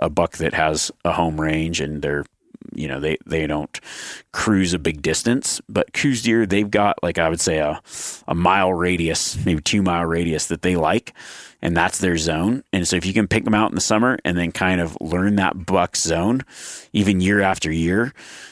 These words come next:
you're gonna just start, like, you're gonna start rolling into big buck after big buck by just knowing that area so well and knowing where those deer are before the season starts.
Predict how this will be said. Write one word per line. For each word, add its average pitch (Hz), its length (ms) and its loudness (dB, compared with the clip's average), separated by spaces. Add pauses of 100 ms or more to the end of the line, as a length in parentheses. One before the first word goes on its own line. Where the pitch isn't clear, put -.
(260)
you're 117 320 4
gonna 113 220 4
just - 420 -2
start, - 640 2
like, 80 260 2
you're 92 140 -2
gonna 104 140 2
start 107 280 2
rolling 95 420 2
into 90 220 0
big 82 240 -2
buck 82 240 2
after 78 280 0
big 73 220 -4
buck 76 280 0
by 80 160 2
just 82 240 -2
knowing 80 380 -2
that 71 200 -4
area 76 260 0
so 82 220 0
well 78 220 0
and 78 120 -6
knowing 78 260 -2
where 78 160 0
those 80 180 -2
deer 80 220 -2
are 76 100 0
before 76 360 -6
the 58 80 -6
season 67 320 -4
starts. - 480 -8